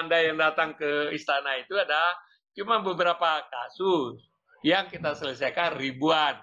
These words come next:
kasus gitu kan, besar dan kecil. Kalau kasus yang besar, yang complicated, melibatkan mafia, itu yang kadang-kadang nggak bisa kita tuntaskan gitu loh. Nah,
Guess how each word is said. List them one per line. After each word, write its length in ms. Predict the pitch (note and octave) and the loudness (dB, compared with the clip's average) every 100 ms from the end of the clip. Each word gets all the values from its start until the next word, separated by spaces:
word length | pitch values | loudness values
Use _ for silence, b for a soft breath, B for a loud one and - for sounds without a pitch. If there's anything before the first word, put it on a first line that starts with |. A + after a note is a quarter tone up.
| _ | _
kasus 800 | - A2+ - D#3+ D#3+ C#3 A2+ - | -14 -14 -8 -4 0 0 -2 -12
gitu 240 | - - - | -16 -16 -4
kan, 400 | A#2 C#3+ E3+ D#3+ B B B - | 0 0 -2 -8 B B B -10
besar 420 | B2+ B2 - D#3+ D#3+ | -6 -4 -2 -2 -2
dan 160 | D3+ D#3+ | -8 -8
kecil. 640 | - - G3+ D#3+ A2+ A2 - B B | -12 -4 0 0 0 -6 -14 B B
Kalau 300 | G#3+ B3 C#4 | 0 2 4
kasus 400 | A#3 G#3 G#3+ G3 | 2 0 -6 -4
yang 220 | F3+ D#3 | -2 -2
besar, 840 | C3+ B2+ - A#2+ A#2+ C#3+ E3+ G3 - | -6 -10 -2 2 4 4 4 2 -2
yang 240 | D3+ D#3 D#3 | -2 -4 -2
complicated, 960 | D#3+ D3+ D3 C#3 - D3+ D3+ D#3 D#3 D3+ | -4 -2 -4 -8 -4 -4 0 2 2 2
melibatkan 640 | C#3+ C#3+ C#3+ C#3+ - C#3 | 0 2 2 0 -2 -2
mafia, 640 | C#3 C#3 C3+ F3 F3 D3+ C3 | -2 -2 -2 0 2 2 -2
itu 260 | B2 - G3 | -10 -6 -2
yang 180 | E3+ C3+ | -2 -2
kadang-kadang 560 | C3 A#2 A#2 A#2+ B2 F3+ | -4 -4 -4 -4 -4 -2
nggak 180 | C#3+ C3 | -2 -4
bisa 240 | C3 D3 C3 | -2 -2 -2
kita 400 | - D3+ F3 F#3+ B B _ | -2 0 0 -2 B B _
tuntaskan 920 | D3+ D3 F#3+ G3+ - E3+ E3 D#3 D3+ D3 | -8 0 0 0 -2 0 0 -4 -14 -20
gitu 240 | A#2 D#3 A#2+ | -16 -12 -10
loh. 320 | A2 G#2 - B B B G2+ | -10 -10 -16 B B B -8
Nah, 540 | D3 D#3+ D3+ B2+ A#2+ | -2 0 0 -2 -6